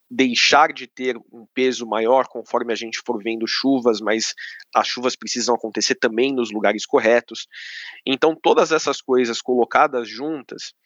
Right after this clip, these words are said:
ainda trazem um ambiente pouco favorável,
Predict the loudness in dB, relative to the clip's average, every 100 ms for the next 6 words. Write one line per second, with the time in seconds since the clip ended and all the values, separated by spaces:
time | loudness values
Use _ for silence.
0 | _ _ _ 0 0 0 0 2 4 4
1 | 4 -4 -6 -6 -6 -8 -8 -12 -2 -2
2 | 0 0 2 4 4 4 2 -4